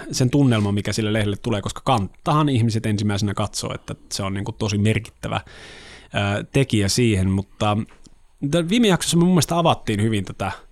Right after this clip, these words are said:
keskustelua siihen, että mitä tää kulttuuri sitten oikein on, m-, miksi Porvon kipinä on kulttuurilehti. Onko kyse siitä, että me vaikka edistetään jonkin sorttista kulttuuria, tai onko se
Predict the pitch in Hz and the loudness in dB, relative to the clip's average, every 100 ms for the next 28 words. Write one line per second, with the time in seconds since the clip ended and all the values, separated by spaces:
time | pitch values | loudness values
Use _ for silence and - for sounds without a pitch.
0 | - - - 120 - 104 - 101 98 113 | -20 -20 -6 -4 -2 -4 -4 -4 -2 0
1 | 104 92 92 - 101 127 139 123 101 117 | -2 -2 -6 -8 -6 -4 -2 -2 -2 -2
2 | 101 - 101 98 101 - 101 101 110 107 | -4 -2 -4 -2 -4 -4 -2 -2 0 -2
3 | 110 135 110 92 131 135 151 156 - 123 | 0 2 2 0 -4 -2 0 0 0 0
4 | - - 123 113 101 98 101 101 101 123 | -2 -2 0 2 0 0 0 0 2 2
5 | 104 - 101 92 101 98 - - 113 - | 2 -2 -6 -4 -6 -8 -10 -8 -10 -10
6 | - - - - - - 120 113 110 123 | -20 -20 -20 -20 -10 0 2 2 0 -2
7 | 127 113 117 - 123 110 107 104 - 117 | -2 0 2 2 2 2 0 -2 -2 0
8 | 113 - - - _ _ _ 170 - - | 0 -2 -14 -20 _ _ _ -4 -2 -4
9 | 196 - - 233 160 - 113 101 104 98 | -6 -10 -6 -2 -2 -2 -4 0 0 0
10 | 92 - 110 - - - 113 147 - 139 | 0 0 0 -2 -4 -2 2 0 2 2
11 | 127 120 120 - 120 117 113 113 113 110 | 2 4 2 2 2 4 4 2 0 0
12 | 110 113 110 | 0 2 0